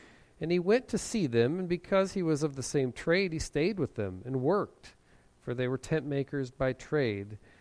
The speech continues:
And he reasoned in the synagogue every Sabbath and tried to persuade the Jews and the Greeks. All right, so Priscilla and Aquila are some new friends that Paul meets. God provided two new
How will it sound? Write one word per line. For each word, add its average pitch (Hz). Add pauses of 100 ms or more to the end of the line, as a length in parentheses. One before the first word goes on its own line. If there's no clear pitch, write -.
(200)
And 127
he 120
reasoned 165
in 139
the 123
synagogue 123
every 120
Sabbath 120 (320)
and 120
tried 120
to 113
persuade 117
the 113
Jews 107
and 107
the 107
Greeks. - (640)
All 170
right, 185
so 185
Priscilla 240
and 196
Aquila 170
are 156 (800)
some 170
new 180
friends 214
that 147
Paul 143
meets. 117
God 147
provided 151 (800)
two 202
new 208